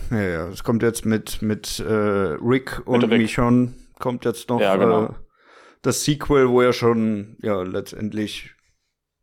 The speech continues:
Speaker 1: ja, ja, ich will jetzt nicht zu viel verraten für die, die das Walking Dead Ende noch nicht ge-, gesehen haben.
Speaker 2: Mhm.
Speaker 1: Äh, schaut euch das einfach an. Ansonsten, äh,
Speaker 2: Ja.
Speaker 1: YouTube abchecken, Sequel, Walking Dead,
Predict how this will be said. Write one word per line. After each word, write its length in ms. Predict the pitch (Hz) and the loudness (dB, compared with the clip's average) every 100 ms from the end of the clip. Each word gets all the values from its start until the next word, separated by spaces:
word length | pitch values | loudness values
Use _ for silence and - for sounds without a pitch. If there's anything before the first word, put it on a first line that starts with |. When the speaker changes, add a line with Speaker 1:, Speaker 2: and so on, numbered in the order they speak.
| - | -16
Speaker 1:
ja, 260 | 98 82 - - | -14 -12 -16 -14
ja, 360 | - 98 92 92 | -10 -4 -2 -2
ich 160 | 90 | -4
will 80 | 107 | -2
jetzt 180 | 98 - | -2 -4
nicht 160 | 104 - | -8 -8
zu 120 | 98 | -8
viel 160 | 107 95 | -6 -4
verraten 380 | 101 101 107 | 0 0 0
für 120 | 104 110 | -6 -4
die, 160 | 107 | -2
die 140 | 110 104 | -2 0
das 340 | 107 95 - | -2 -2 -2
Walking 340 | 110 101 101 | -2 -2 -2
Dead 220 | 98 104 - | -2 -2 -2
Ende 200 | 110 107 | -2 0
noch 160 | 104 101 | 0 0
nicht 220 | 107 - | -2 -2
ge-, 380 | 120 113 107 107 | 2 2 2 0
gesehen 480 | - 107 101 107 101 | -4 -6 -2 -2 -2
haben. 380 | 101 104 98 - - - - - - - | 0 -2 -4 -8 -20 -20 -20 -20 -16 -2
Speaker 2:
Mhm. 280 | 107 95 113 | 2 4 2
Speaker 1:
Äh, 40 | |
schaut 220 | - 95 | 0 0
euch 140 | 92 - | 0 -4
das 180 | 87 - | -10 -8
einfach 320 | 92 - 87 | -8 -8 -8
an. 300 | 60 92 - - 90 | -4 -6 -6 -14 -10
Ansonsten, 640 | 95 92 95 - 98 92 | -6 -4 -4 -4 -4 -2
äh, 100 | 85 | -2
Speaker 2:
Ja. 160 | 95 | -2
Speaker 1:
YouTube 560 | 90 90 92 98 92 - - | -2 -4 -6 -8 -8 -10 -12
abchecken, 560 | - - 101 98 90 | -10 -6 -6 -4 -8
Sequel, 540 | - - - - 101 90 - - | -10 -16 -8 -2 0 0 -8 -14
Walking 460 | - 101 - 92 | -6 -4 -4 -4
Dead, 340 | 87 95 - | 2 0 0